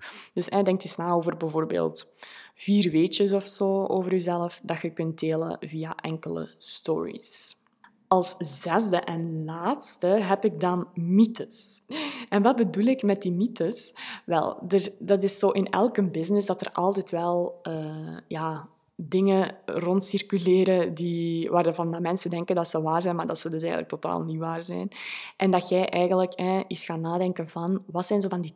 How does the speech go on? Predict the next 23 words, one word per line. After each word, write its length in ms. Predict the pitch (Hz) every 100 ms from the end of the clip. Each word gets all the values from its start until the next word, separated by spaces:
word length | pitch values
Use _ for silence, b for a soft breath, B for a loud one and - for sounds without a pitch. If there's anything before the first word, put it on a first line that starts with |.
| _
typische 760 | - 226 226 - 185 170 - - _ _ - 165
uitspraken 960 | 180 - - 214 214 214 240 240 247 254 -
die 640 | 160 147 170 165 165 156 156
rondcirculeren 960 | - 170 185 196 - 180 180 180 170 -
rond 160 | 165
hetgene 320 | 160 - -
wat 280 | 170 175 170
ik 180 | 196 190
doe, 300 | 180 202 202 B B -
maar 120 | 170
die 120 | 185
eigenlijk 340 | 170 185 190
totaal 440 | 190 - - 208 208
niet 140 | 190
waar 320 | 160 165 160
zijn. 340 | 165 - - - B B B
En 80 | 185
dat 140 | 180
je 60 | 185
dus 160 | 165
ook 160 | 165 175
gaat 220 | 180 165
uitleggen 540 | - 170 170 170 170